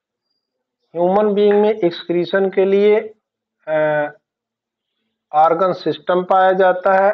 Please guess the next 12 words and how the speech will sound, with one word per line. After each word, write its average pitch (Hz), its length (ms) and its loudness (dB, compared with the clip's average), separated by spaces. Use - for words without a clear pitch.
और 165 120 2
उस 196 180 -2
organ 160 440 0
system 160 460 -8
को 185 200 0
हम 165 200 -4
लोग 185 320 0
excretory 180 800 -2
system 160 540 -6
कहते 135 440 -8
हैं, 123 260 -16
या 151 140 -6